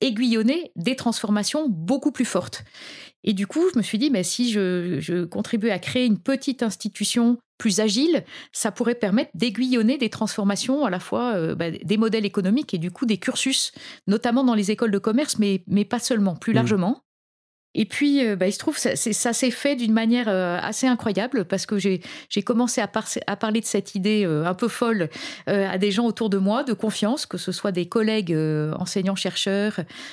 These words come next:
Speaker 1: dans différentes universités ou écoles, ce soit des, hum, certains amis travaillant dans des grandes entreprises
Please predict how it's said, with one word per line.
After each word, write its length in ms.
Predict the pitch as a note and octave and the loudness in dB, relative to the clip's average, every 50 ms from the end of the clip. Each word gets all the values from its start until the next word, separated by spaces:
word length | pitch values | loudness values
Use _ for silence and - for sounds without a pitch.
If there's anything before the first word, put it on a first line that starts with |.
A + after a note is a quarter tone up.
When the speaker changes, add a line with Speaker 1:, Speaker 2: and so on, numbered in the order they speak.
| - _ | -12 _
Speaker 1:
dans 120 | - F3+ F#3 | -4 -2 0
différentes 420 | F3+ G3 - - G3+ G3 G3 F3+ | 0 -2 -2 -2 0 0 0 0
universités 680 | G3 F#3+ F#3+ F3+ F#3+ F#3 - - F#3 - - G3 F#3+ | 2 2 2 2 0 -2 -4 -6 -6 -4 -2 0 0
ou 120 | E3+ F3 F3 | 2 0 0
écoles, 480 | E3 F3 - G#3+ B3 C#4+ D#4 D#4+ B3+ - - - - - - _ | 0 0 0 2 2 2 2 2 0 -2 -8 -18 -20 -20 -14 _
ce 160 | - - G#3 | -6 -2 -2
soit 220 | F#3+ - - A#3 G#3+ | -2 0 0 0 0
des, 260 | F#3+ G3 F#3+ F#3 F3+ | 2 2 2 2 2
hum, 320 | E3+ E3+ E3+ E3+ D#3+ - - | 2 2 0 0 -2 -4 -4
certains 380 | - - G3 - A3 G#3+ F#3 | -4 -6 -4 -2 -2 0 0
amis 300 | G#3 G#3 G3+ G#3+ A3+ A3 | 2 2 2 2 2 0
travaillant 420 | - - G#3+ F3+ F#3+ F#3+ G3 G3+ G3+ | 0 -2 -2 -2 0 0 0 2 2
dans 160 | F#3+ F#3 G3 | 2 2 0
des 120 | F#3+ B3+ | 0 0
grandes 260 | A#3 G#3+ A3+ G#3+ F#3+ | 0 0 0 0 0
entreprises 680 | G#3 G3 - G3+ F#3 - - G#3+ G#3 G3+ G3 E3+ D#3 - | 0 -2 -2 -4 -4 -2 0 0 2 2 2 0 -2 -6